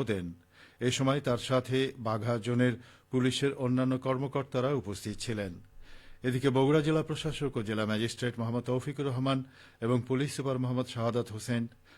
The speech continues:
সারিয়াকান্দি উপজেলার চন্দনবাইশা পুলিশ তদন্ত কেন্দ্র ও কাজরা ইউনিয়নের তিনটি ঝুঁকিপূর্ণ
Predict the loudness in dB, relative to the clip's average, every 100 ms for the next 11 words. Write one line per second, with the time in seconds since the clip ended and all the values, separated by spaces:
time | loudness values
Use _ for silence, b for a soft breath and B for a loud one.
0 | -6 0 2 2 0 -2 -2 -2 -2 -2
1 | -2 -2 -2 -2 -2 -2 -2 -4 -4 -4
2 | -2 -2 -2 -2 -4 -2 0 2 0 -2
3 | B -8 -4 0 0 2 0 2 2 4
4 | 2 0 -4 -2 0 -2 -4 -4 -6 -4
5 | -2